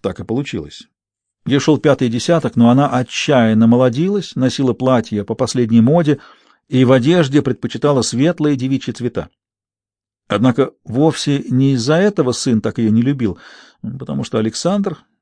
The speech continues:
действительно не любил её, хотя и избегал сам себе признаться в этом. Между ними не было по-настоящему родственных уз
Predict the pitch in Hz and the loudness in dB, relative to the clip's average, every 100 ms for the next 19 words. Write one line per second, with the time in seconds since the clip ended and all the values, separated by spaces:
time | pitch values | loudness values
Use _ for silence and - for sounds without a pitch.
0 | _ 110 104 - 160 170 170 170 165 165 | _ -10 -8 -4 0 2 2 2 0 0
1 | 151 147 143 - - 107 104 127 - 120 | 2 0 -4 -10 -14 -8 -2 -2 0 -2
2 | 101 113 131 143 - 127 117 110 143 156 | -2 -2 0 0 0 -2 -2 -2 -2 -2
3 | 143 151 - 127 127 120 - - - - | -2 -4 -2 -2 0 0 -2 -10 -20 -20
4 | - _ _ _ - 139 185 160 185 220 | -20 _ _ _ 0 4 4 6 6 8
5 | 190 156 202 180 170 160 151 - 156 160 | 6 6 6 6 4 4 0 2 2 4
6 | - 151 151 147 - 135 - 190 165 - | 2 4 4 2 2 0 0 -2 -2 -6